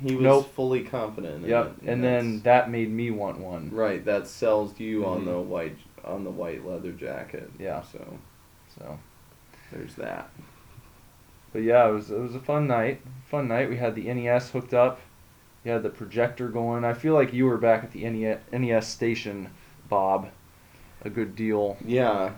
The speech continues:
Speaker 1: I was,
Speaker 2: Right.
Speaker 1: uh, uh, I played a little Castlevania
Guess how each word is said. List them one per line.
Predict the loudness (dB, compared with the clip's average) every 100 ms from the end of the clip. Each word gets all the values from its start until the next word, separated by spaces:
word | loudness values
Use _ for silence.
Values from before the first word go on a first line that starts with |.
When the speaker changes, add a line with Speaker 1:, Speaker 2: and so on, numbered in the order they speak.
| -2
Speaker 1:
I | 2 4
was, | 4 2 2
Speaker 2:
Right. | 2
Speaker 1:
uh, | 4 2 0 -2 -6 -14 -16 -14 -6
uh, | -2 -2 -4 -6 -8 -10 -12 -12 -8
I | -8
played | -2 2 2
a | 2
little | 0 -2
Castlevania | -2 -2 -2 -6 -6 -4 -2 -2 -2